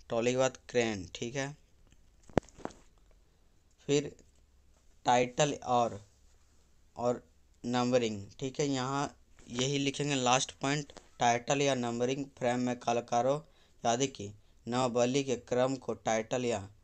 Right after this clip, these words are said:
नंबरिंग कहा जाता है। यहाँ तक लिख कर आप लोग छोड़ दीजिए। अब चलते हैं हम लोग क्वेश्चन नंबर आगे, नेक्स्ट क्वेश्चन की तरफ, क्वेश्चन नंबर चार के ऊपर।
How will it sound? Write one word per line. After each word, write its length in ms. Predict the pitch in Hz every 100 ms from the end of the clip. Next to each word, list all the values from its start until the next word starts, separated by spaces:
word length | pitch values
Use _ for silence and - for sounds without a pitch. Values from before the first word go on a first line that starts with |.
| _ _ _ _
नंबरिंग 400 | 117 113 117 127
कहा 140 | 123 110
जाता 200 | 107 107
है। 60 |
यहाँ 160 | 120 131
तक 140 | 139
लिख 260 | 123 123 127
कर 120 | - 135
आप 100 | 123
लोग 160 | 123
छोड़ 200 | 123 127 123
दीजिए। 160 | 127
अब 160 | 135 -
चलते 280 | - 120 139
हैं 60 | 139
हम 80 |
लोग 180 | 139 135
क्वेश्चन 280 | 127 123 131
नंबर 260 | 131 127 127
आगे, 320 | - 117 123
नेक्स्ट 340 | 120 127 131 -
क्वेश्चन 280 | 123 127
की 60 | 120
तरफ, 160 | 123 123
क्वेश्चन 200 | 117 123
नंबर 180 | 120 117
चार 300 | - 107 107
के 100 | 107
ऊपर। 240 | - -